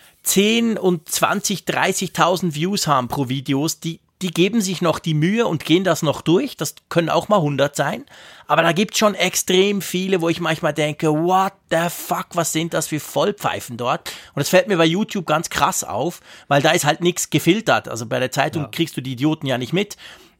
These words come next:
Speaker 1: Und, und dann die, die aber diesen Sprung dann auf drei, vier, fünfhunderttausend machen, wie es Malte gesagt hat, die haben da zwar vielleicht fünfzigtausend Kommentare, aber da frage ich mich manchmal, hey, stellst du es lieber ab, weil das kannst du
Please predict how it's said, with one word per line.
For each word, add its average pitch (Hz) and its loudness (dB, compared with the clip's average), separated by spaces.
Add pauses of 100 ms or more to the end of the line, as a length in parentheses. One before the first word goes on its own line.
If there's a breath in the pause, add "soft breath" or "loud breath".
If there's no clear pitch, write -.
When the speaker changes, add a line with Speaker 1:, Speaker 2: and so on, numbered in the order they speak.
Speaker 1:
Und, 160 2 (100)
und 175 0
dann 185 4
die, 214 0
die 208 0
aber 143 2 (140)
diesen 160 -2
Sprung 202 -2
dann 165 2
auf 143 0
drei, 156 0
vier, 170 -2
fünfhunderttausend 160 -2
machen, 190 -2 (380 loud breath)
wie 175 0
es 156 -2
Malte 170 0
gesagt 135 2
hat, 170 -2
die 156 4
haben 156 2
da 156 0
zwar 147 -2
vielleicht - -4
fünfzigtausend 147 0
Kommentare, 147 2 (380 loud breath)
aber 135 0
da 151 2
frage 156 2
ich 156 -2
mich 156 -2
manchmal, 151 -2
hey, 147 0
stellst - -2
du 151 -4
es - -6
lieber 131 -2
ab, - -2
weil 120 0
das - -8
kannst 143 -4
du 147 -4